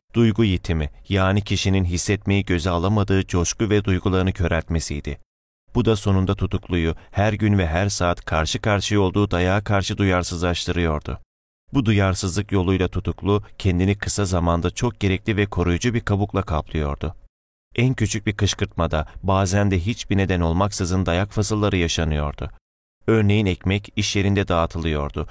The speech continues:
ve bunun için sıraya girmemiz gerekiyordu. Bir keresinde arkamda duran adam sıradan biraz sapmıştı ve bu simetri bozukluğu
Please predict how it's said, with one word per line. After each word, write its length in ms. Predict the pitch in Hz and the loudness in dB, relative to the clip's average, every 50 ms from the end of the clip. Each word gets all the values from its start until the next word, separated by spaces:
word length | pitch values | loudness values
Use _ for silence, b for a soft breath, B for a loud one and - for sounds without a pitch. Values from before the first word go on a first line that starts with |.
| B B B | B B B
ve 180 | 104 104 92 90 | 0 0 0 2
bunun 240 | 101 101 110 107 | 2 4 4 4
için 240 | 107 98 - - 101 | 2 0 0 0 0
sıraya 320 | 98 - - 85 98 104 107 | 0 0 0 0 0 0 0
girmemiz 480 | 101 104 110 101 110 113 110 107 - | 0 0 -2 0 2 2 0 0 0
gerekiyordu. 760 | - 101 98 98 95 - - 90 82 78 73 69 - 62 - - b b b b b | 0 0 0 0 0 -2 -2 -2 0 0 -2 -2 -6 -8 -10 -12 b b b b b
Bir 80 | 127 | -4
keresinde 500 | - - 107 101 104 - - 104 98 104 | -2 0 0 0 2 0 0 0 2 2
arkamda 460 | 92 92 90 - 98 95 101 104 98 | 2 2 0 0 0 0 0 0 2
duran 200 | 101 98 92 90 | 0 0 0 0
adam 300 | 85 82 - 87 90 95 | 0 0 0 0 -2 0
sıradan 480 | 92 - 95 92 98 95 98 95 92 85 | -2 -2 0 0 0 2 2 2 0 0
biraz 240 | 101 101 107 101 95 | 0 0 0 0 0
sapmıştı 640 | - - 90 87 - - 87 85 - - - 76 - b b b b b b b b | 0 0 -2 -2 -2 -2 -4 -2 -4 -4 -6 -8 -10 b b b b b b b b
ve 140 | 92 90 82 | -2 -2 0
bu 80 | 98 - | 0 0
simetri 480 | - - 90 82 78 - - 90 101 | 0 0 0 0 0 -2 -2 -2 -2
bozukluğu 560 | 85 92 85 - 87 - - 80 80 78 78 | 0 0 -2 -2 -4 -4 -4 -4 -2 -2 -2